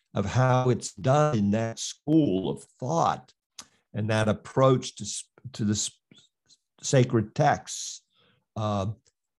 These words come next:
how such a thing as the det-, more details regarding the proper execution of the sacrifice can be determined simply by the linga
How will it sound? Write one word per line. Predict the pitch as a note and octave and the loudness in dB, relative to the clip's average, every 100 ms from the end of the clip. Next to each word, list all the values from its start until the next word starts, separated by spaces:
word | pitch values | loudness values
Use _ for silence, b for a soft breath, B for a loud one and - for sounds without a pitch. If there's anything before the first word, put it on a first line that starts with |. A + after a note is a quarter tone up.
| - | -4
how | C3+ C3+ B2 A#2 - _ _ _ | 2 6 6 4 2 _ _ _
such | - - C#3 B2+ | -4 0 2 2
a | |
thing | A2 C3 B2 B2 A#2+ G#2+ - - | 0 2 4 4 2 -2 -10 -6
as | B2 A#2+ A2 | -2 -2 -4
the | A2+ | -6
det-, | G#2+ A2 C#3 E3+ D3+ - | -6 -2 -2 -2 -4 -4
more | B2 B2+ C#3+ | 0 2 4
details | B2+ - E3 F3+ E3+ A2 G2 F#2+ G#2 | 2 -2 -4 -4 0 2 2 0 -6
regarding | G2 F#2+ B2+ C#3 C3 A2 | -4 2 4 4 2 -2
the | |
proper | G2+ - B2 B2 A#2 - | -6 -6 -4 -2 -4 -6
execution | A#2+ - G#2+ - B2+ B2+ A#2+ | -8 -10 -14 -2 0 0 0
of | G#2 F#2+ | 0 0
the | F#2+ | -4
sacrifice | - A#2+ B2 G#2+ G#2 G2+ F#2+ - - b b b _ _ | 0 0 0 -4 -2 -2 -2 -6 -16 b b b _ _
can | - A2+ | 2 2
be | G2 A2+ G#2+ G2+ _ _ _ | 4 4 4 2 _ _ _
determined | A#2 G#2+ - A#2+ A#2 G#2 F#2 | -8 -8 0 2 4 4 2
simply | - - C3 A2+ G#2 | -2 0 0 0 -2
by | G#2 G2 G2 | 0 0 0
the | F#2+ | -4
linga | F#2 G2 G2+ F#2+ F2 D#2 | -4 -2 0 0 -2 -8